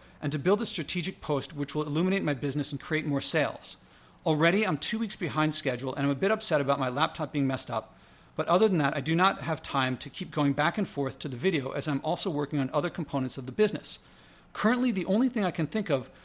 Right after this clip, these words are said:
that I'd like to trade for this video is financial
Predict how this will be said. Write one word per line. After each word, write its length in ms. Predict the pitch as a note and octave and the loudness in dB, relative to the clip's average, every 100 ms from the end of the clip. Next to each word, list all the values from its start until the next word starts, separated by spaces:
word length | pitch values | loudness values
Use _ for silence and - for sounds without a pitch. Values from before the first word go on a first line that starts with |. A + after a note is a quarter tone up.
| - | -6
that 100 | - | 2
I'd 100 | D3+ | 4
like 140 | D#3+ F#3+ | 4 2
to 80 | G#3 | -2
trade 340 | - F3 D#3 | 0 0 0
for 80 | D#3 | -4
this 160 | C3+ | -4
video 320 | C#3 G#3+ D#3 C3+ | -2 0 0 0
is 140 | C#3 | -2
financial 640 | - D3 F3 A3 - A#2 | 2 2 4 2 -2 -6